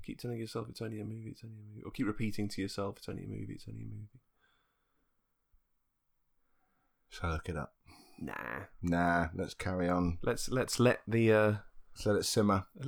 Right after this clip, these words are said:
Speaker 1: let's let the listeners remind us, or I will
Speaker 2: Yes.
Speaker 1: simply go to Google once the show has been recorded.
Speaker 2: Yeah.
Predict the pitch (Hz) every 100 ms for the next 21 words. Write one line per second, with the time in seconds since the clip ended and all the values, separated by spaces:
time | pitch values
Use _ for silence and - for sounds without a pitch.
0 | - 131 135 147 127 135 151 - 123 110
1 | 101 95 92 98 - 101 95 - - 90
2 | 87 - 90 92 90 - 107 98 92 87
3 | 87 - - 90 92 90 - 113 107 76